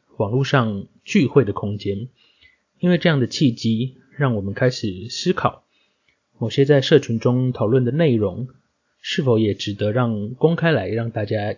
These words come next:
一起聆听讨论呢？于是科奇幻底家就出现了。大家现在所收听的这一集算是试播集，或者说第零集。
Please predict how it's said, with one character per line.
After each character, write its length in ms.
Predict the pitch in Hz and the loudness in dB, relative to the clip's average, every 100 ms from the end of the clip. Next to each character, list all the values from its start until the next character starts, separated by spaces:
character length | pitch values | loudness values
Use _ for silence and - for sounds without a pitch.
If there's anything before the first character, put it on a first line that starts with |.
| - | -4
一 100 | 151 | -4
起 200 | - 101 | -2 -4
聆 180 | 107 | -4
听 180 | 120 170 | -2 -2
讨 180 | - 110 | 0 0
论 220 | 113 147 | 4 4
呢？ 200 | 139 143 - _ _ _ _ _ _ _ | 4 -2 -8 _ _ _ _ _ _ _
于 80 | - | -6
是 300 | 107 135 120 | -2 0 0
科 200 | 107 147 | 2 2
奇 180 | 143 110 | 2 2
幻 160 | 127 107 | 0 -2
底 100 | 92 | -4
家 200 | 101 98 | -6 -6
就 120 | 104 | -6
出 180 | - 127 | -2 0
现 260 | - 135 | 2 2
了。 140 | 92 - _ _ _ _ _ _ _ _ _ _ _ _ _ _ _ _ | 0 -8 _ _ _ _ _ _ _ _ _ _ _ _ _ _ _ _
大 120 | - 165 | -2 0
家 40 | |
现 160 | 160 170 | 2 2
在 100 | 147 | 2
所 160 | 107 | 0
收 200 | - 123 | 0 2
听 160 | 123 135 | 2 2
的 120 | 107 | 2
这 100 | 117 | 2
一 80 | 113 | 0
集 200 | 113 92 | 0 -6
算 160 | - 107 | -6 -4
是 100 | 117 | -2
试 240 | - - | 0 0
播 260 | 113 107 104 | 0 0 0
集， 300 | - 78 160 _ | -2 -14 -16 _
或 200 | _ - | _ -6
者 120 | 110 98 | -2 -2
说 400 | - 117 113 113 | 2 2 2 2
第 140 | 160 | 2
零 220 | 104 98 | 2 -2
集。 260 | - 95 - | -6 -8 -10